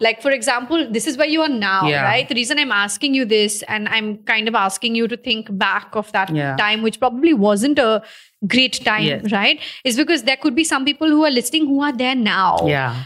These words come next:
Speaker 1: What does one do in a situation where people are poking and prodding? And probably what is a big insecurity? What is something that you're trying to get over and be like, "This is who I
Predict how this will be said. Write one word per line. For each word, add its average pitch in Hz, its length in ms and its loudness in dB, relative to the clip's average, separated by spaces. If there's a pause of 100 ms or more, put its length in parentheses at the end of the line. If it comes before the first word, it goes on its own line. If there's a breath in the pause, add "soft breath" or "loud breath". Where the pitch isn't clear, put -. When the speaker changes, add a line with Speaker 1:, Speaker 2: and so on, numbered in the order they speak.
(120 loud breath)
Speaker 1:
What 240 280 2
does 339 220 0
one 285 380 2
do 247 200 0
in 269 80 0
a 269 60 0
situation 240 720 0
where 254 120 2
people 262 400 0
are 285 100 0 (160)
poking 285 360 2
and 311 120 0
prodding? 277 300 0
And 339 120 -6
probably 349 480 4
what 277 180 4
is 370 200 0
a 262 100 0
big 214 220 2
insecurity? 202 760 0
What 254 180 2
is 349 80 -2
something 330 220 -6
that 359 100 -8
you're 359 100 0
trying 359 200 -2
to 415 60 0 (100)
get 440 80 2
over 277 300 4
and 247 140 0
be 285 100 0
like, 330 300 -2 (320 loud breath)
"This 302 160 0
is 330 140 0
who 330 160 4
I 320 140 2